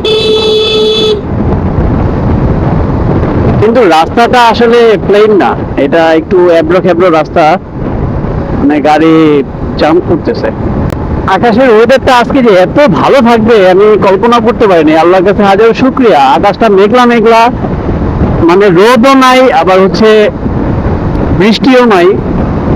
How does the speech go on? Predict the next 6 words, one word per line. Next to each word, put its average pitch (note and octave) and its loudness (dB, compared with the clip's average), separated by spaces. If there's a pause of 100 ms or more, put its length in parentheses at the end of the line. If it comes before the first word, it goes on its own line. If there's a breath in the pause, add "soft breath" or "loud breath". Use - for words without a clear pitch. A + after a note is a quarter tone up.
(680)
এত D3+ 0
সুন্দর C#4 2 (120)
ওয়েদার। F3+ 2 (880)
আলহামদুলিল্লাহ, G#3+ 2
আল্লাহর D#3+ 2
কাছে E3 0